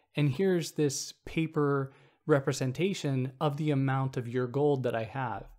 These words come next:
And that could then be exchanged, uh, with other people.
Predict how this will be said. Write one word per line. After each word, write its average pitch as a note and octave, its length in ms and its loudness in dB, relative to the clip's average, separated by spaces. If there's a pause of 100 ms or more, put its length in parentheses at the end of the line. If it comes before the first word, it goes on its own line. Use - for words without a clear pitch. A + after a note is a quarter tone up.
(380)
And C3+ 220 4
that D#3+ 220 0
could C#3 140 -4
then B2 160 0
be A#2+ 120 -4
exchanged, B2+ 960 -6 (1160)
uh, B2 520 -2 (200)
with C#3 240 -2
other A#2+ 160 0
people. - 560 -6